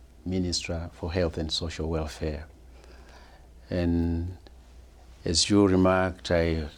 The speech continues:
hold the chair of Agriculture, Livestock and Water in,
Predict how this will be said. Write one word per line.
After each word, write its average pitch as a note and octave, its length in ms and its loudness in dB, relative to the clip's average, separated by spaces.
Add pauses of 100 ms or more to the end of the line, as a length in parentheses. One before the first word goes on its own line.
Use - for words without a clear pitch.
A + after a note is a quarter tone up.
(280)
hold F#2+ 360 -2
the E2+ 180 0
chair G2+ 640 0 (500)
of F2+ 120 -2
Agriculture, F2 580 -2
Livestock F2+ 440 -2
and F2 160 -2
Water F#2+ 480 -4 (840)
in, E2 380 -4